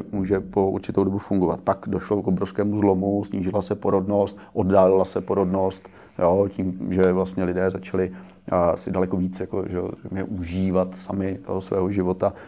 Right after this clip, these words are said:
místo toho, aby se v osmnácti letech stali rodiči a starali se o děti.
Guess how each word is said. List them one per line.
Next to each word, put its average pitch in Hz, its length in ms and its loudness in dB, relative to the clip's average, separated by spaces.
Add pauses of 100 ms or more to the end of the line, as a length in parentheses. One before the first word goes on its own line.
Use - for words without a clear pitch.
(100)
místo 92 220 -2
toho, 92 160 -2
aby 95 160 4
se - 220 -4
v 90 60 -6
osmnácti 92 640 0
letech 95 360 -2
stali 95 380 0
rodiči 95 540 2
a 101 220 -2
starali 92 300 -2
se - 160 -4
o 101 80 0
děti. 92 320 -2